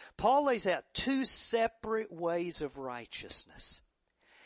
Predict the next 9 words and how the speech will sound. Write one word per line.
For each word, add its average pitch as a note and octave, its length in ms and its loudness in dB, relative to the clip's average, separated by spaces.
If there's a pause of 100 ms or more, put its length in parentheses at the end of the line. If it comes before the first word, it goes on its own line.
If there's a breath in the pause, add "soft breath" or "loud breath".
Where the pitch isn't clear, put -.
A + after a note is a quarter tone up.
(140 soft breath)
And F3+ 160 0
there's C4+ 260 2
real A#3+ 420 0
confusion D#3 840 -6
sometimes D3+ 680 -8
among B2 320 -10
Christians - 800 -14 (320 loud breath)
about - 580 -4
what D#3+ 540 0